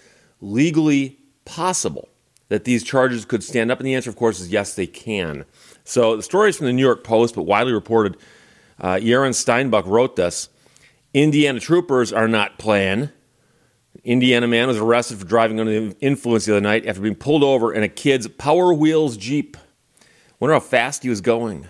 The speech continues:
<laughs> State trooper patrolling on North Second Street about nine P M observed the toy car on the road with no lights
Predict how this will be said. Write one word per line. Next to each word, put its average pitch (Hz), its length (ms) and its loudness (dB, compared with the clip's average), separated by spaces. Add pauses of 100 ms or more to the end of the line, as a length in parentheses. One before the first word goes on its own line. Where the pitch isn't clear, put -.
(120)
<laughs> - 1300 -14
State - 400 0
trooper 147 320 0
patrolling 131 540 0
on 110 160 0
North 127 240 4
Second 127 420 -2
Street 131 240 -4
about 104 220 -2
nine 117 400 -2
P 110 200 0
M 151 280 0 (720)
observed 135 560 0
the 120 80 -4
toy 147 440 0
car 139 480 0
on 120 180 2
the 127 100 0
road 127 320 4
with 110 180 -2
no 127 240 2
lights 117 560 0